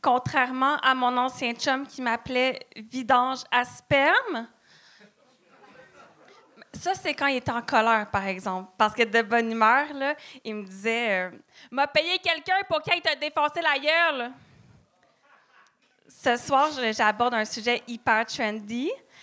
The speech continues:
la violence conjugale. Et là, euh, je vous en parle parce que j'en ai déjà vécu personnellement. Puis là, j'entendais, je dire, euh, « Une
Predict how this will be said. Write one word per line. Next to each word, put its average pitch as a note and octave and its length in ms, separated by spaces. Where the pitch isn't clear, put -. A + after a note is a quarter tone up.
la A3+ 160
violence A3 400
conjugale. A3+ 680
Et A#3+ 180
là, C#4 420
euh, - 20
je A3+ 100
vous A3 140
en G#3+ 140
parle C4+ 380
parce A3 180
que A3+ 120
j'en G#3 80
ai G#3 80
déjà A3 260
vécu B3+ 320
personnellement. A3 800
Puis G3 100
là, G#3 100
j'entendais, G#3 460
je A3 120
dire, G#3+ 460
euh, « F#3+ 260
Une A#4 220